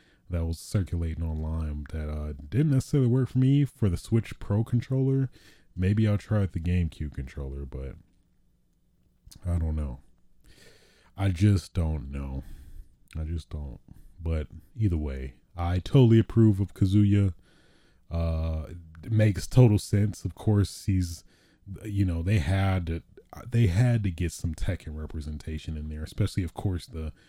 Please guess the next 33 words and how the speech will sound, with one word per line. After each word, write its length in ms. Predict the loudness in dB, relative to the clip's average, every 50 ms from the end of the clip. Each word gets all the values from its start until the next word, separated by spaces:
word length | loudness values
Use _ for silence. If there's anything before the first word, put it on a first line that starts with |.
| _ _ _ _ _ _
the 100 | -8 -6
company 420 | 0 2 2 4 4 4 2 2
developing 640 | 2 0 -2 -2 0 0 0 0 0 -2 -2 0 0
the 80 | -2 -2
Smash 520 | -4 -6 -6 -6 -4 -4 -4 -6 -6 -8
game 340 | -6 -4 -4 -2 -2 -2 -4
and 240 | -4 -4 -4 -6 -6
of 200 | -8 -8 -8 -8
the 100 | -10 -10
previous, 720 | -8 -6 -4 -2 -2 0 0 -2 -2 -4 -6 -10 -18 -20 -18 _ -8
uh, 580 | -6 -6 -4 -6 -6 -6 -8 -8 -10 -10 -12 -14 -16 -20 _ _ _ _
iterations 640 | 0 0 0 0 0 -2 -4 -4 -4 -6 -8 -8
of 80 | -10 -12
Smash 420 | -10 -10 -8 -8 -8 -8 -8 -8
recently, 640 | -6 -6 -6 -6 -6 -8 -10 -10 -10 -12 -12 -14 -16 _ _ _ _ _ _ _ _ _
uh, 220 | -10 -8 -8 -6 -8
being 320 | -4 -2 0 2 2 2
Bandai 500 | 0 -2 -2 -2 -2 -2 -2 -4 -4 -4
Namco, 600 | -4 -4 -4 -6 -8 -8 -8 -8 -8 -8 -8 -12 -12 -8 -6
makes 360 | -4 -4 -4 -4 -6 -10 -14
total 280 | -10 -8 -6 -6 -6
sense 300 | -8 -10 -10 -10 -10 -10
for 120 | -12 -10 -10
them 200 | -8 -8 -8 -8
to 60 | -10
be 180 | -10 -10 -10 -10
included 540 | -8 -10 -10 -10 -10 -10 -10 -8 -10 -10 -10
in 160 | -10 -10 -8
the, 180 | -8 -8 -10 -10 -12 _ _ _ _ _ _ _ _ _ _ _ _ _
in 140 | -2 0 0
the 80 | 0
fray. 520 | -2 -6 -8 -10 -10 -8 -8 -8 -10 -10 -12 -12 -14 -16 -20 -20 _ _ -20 -20 -14 -10
Uh, 320 | -8 -8 -8 -8 -8 -10